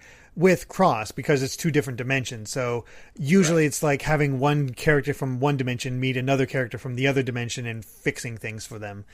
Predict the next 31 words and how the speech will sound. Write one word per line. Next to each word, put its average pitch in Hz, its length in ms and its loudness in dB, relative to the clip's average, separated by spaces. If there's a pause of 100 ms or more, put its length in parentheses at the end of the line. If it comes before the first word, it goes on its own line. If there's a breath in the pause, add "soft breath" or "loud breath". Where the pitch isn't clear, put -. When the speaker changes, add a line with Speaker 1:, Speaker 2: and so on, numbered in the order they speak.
(320 loud breath)
Speaker 1:
And 190 160 2
it's - 160 0
not 269 300 2
quite 143 540 2
as 110 520 -4 (100)
engaging 127 580 -4
in 113 100 -12
that 107 320 -10
sense, - 500 -14 (100)
but 117 260 -8 (180)
still 131 560 -4 (560)
fun. 120 500 -12
I, 160 160 -4
I 208 80 4
haven't 233 220 6
replayed 170 280 2
it 156 80 2
in 135 120 0
a 120 80 -6
long 127 580 -2
time, 113 340 -10
but 117 120 -10
I, 131 160 -6 (520 soft breath)
I 120 180 -6
still 185 180 0
own 165 160 4
a 127 40 2
disc, 143 280 0
so 127 100 -4
I, 113 160 -4 (140)
I 117 100 -10